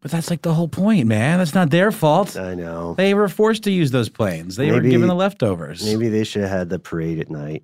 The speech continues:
Speaker 2: I don't know.
Speaker 1: Seriously.
Speaker 2: To keep it on brand.
Speaker 1: Aren't parades pretty slow usually, though? I mean, I don't see how that would be a detractor.
Speaker 2: Yeah, I don't know. I've never, I've never organized a Victory Day parade after a war.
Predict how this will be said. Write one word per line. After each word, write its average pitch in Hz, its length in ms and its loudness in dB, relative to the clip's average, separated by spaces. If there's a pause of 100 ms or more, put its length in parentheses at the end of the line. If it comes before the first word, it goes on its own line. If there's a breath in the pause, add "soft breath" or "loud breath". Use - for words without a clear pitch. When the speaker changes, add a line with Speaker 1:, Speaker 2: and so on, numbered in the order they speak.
Speaker 2:
I 82 80 -10
don't 80 200 -6
know. 73 180 -8
Speaker 1:
Seriously. 87 580 -4
Speaker 2:
To 92 80 -6
keep 87 260 -6
it 85 80 -4
on 82 180 -2
brand. 78 400 -6
Speaker 1:
Aren't 180 180 -2
parades 131 420 0
pretty 127 400 -2
slow 107 500 0
usually, 143 480 2
though? 160 240 2
I 131 60 0
mean, 110 140 0
I 113 40 -2
don't 123 120 -2
see 120 140 -6
how 107 120 2
that 101 100 2
would 95 140 -2
be 90 140 -4
a 85 40 -4
detractor. 80 720 -8 (260)
Speaker 2:
Yeah, 135 420 4
I 107 120 2
don't 127 160 4
know. 127 220 4
I've 92 200 -2
never, 104 440 2
I've 95 160 -4
never 110 300 0
organized 101 840 -2
a 95 320 -2
Victory 98 540 -4
Day 95 240 -2
parade 92 420 -4
after 87 300 -6
a 82 60 -6
war. 90 360 -4